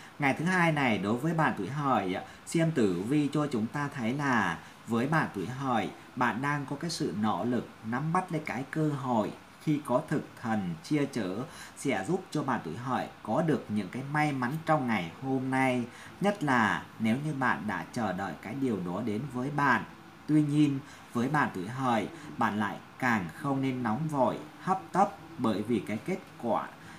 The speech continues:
sẽ mang lại có thể sẽ trái ngược với cái sự mong muốn của bạn.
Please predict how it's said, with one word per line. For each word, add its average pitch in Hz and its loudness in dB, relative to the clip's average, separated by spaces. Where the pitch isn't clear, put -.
sẽ 117 0
mang 139 0
lại 117 2
có 139 -4
thể 107 -4
sẽ - -4
trái 117 0
ngược 143 0
với 98 -6
cái 139 -8
sự - -6
mong 139 2
muốn 113 2
của 87 -6
bạn. 110 0